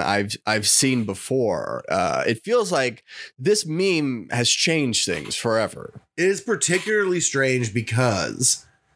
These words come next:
Speaker 2: uh, like you said, none of the memes are really about the movie, uh, which is already kind of weird.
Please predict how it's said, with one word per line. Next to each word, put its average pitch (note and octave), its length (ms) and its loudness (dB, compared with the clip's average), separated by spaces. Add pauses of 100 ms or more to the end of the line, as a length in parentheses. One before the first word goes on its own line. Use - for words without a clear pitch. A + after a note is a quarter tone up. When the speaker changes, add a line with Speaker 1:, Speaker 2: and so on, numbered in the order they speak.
(500)
Speaker 2:
uh, B2 480 0 (1120)
like F3 140 2
you F#3+ 100 -2
said, C#3 340 0
none B2+ 220 0
of G3+ 80 0
the A3 80 0
memes G#3+ 240 0
are E3+ 60 2
really D3 240 2
about B2 340 0
the A#2 80 2
movie, G#2 680 0 (1300)
uh, B2+ 260 0
which B2 140 0
is A#2+ 80 -2
already B2+ 420 2
kind A#2+ 260 2
of G2+ 120 2
weird. G2 560 2